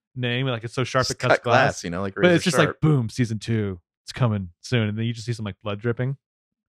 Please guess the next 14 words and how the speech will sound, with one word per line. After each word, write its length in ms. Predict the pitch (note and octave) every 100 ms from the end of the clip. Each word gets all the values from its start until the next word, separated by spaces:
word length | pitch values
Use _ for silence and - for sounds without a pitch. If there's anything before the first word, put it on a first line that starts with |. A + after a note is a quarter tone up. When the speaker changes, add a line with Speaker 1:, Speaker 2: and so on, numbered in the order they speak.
| _ _ _ _ _ _ _ _ _ _ _ -
Speaker 1:
Oh, 80 | E3+
we 100 | G3
just 220 | A3 -
cut 260 | - D#3 - _
an 100 | B2 - -
awesome 400 | B2+ C#3 C#3+ C3+
trailer 360 | - A#2 G2+
for 120 | - G#2
this 120 | G2
show 260 | - A#2 A2
that 120 | A#2+
we've 100 | A#2
<laughs> 40 | A2
only, 320 | G#2 D3+